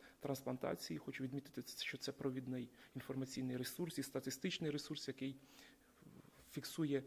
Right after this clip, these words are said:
інформацію, е, щодо розвитку трансплантації в тієї чи іншій країні. І, звичайно, для нас пріоритетним було обговорення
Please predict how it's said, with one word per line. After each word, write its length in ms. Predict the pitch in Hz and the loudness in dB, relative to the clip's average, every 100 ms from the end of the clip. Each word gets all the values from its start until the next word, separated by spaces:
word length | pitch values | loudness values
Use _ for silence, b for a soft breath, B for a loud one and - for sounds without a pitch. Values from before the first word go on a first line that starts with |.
| B B B B | B B B B
інформацію, 840 | 147 123 139 160 175 180 156 151 147 - B B - | -6 0 2 6 4 4 2 2 0 -4 B B -12
е, 60 | - 120 120 120 | -8 -4 -4 -6
щодо 560 | - - 139 135 127 135 | -4 2 4 6 4 2
розвитку 380 | 135 156 135 - | 6 6 4 2
трансплантації 560 | 139 127 139 151 143 131 | 2 2 2 2 2 0
в 40 | |
тієї 200 | - 131 | 0 0
чи 180 | 131 - | 2 2
іншій 300 | 131 - 131 - B B | 2 0 -4 -10 B B
країні. 440 | 135 127 123 123 - B B | 2 4 2 -2 -8 B B
І, 60 | 135 | -2
звичайно, 440 | 139 143 175 170 | 0 6 6 8
для 140 | 135 139 | 6 4
нас 140 | 143 | 4
пріоритетним 520 | - 131 127 147 151 | 0 -2 2 2 2
було 220 | 135 135 | 4 4
обговорення 560 | 131 127 127 135 127 123 | 4 4 2 4 2 0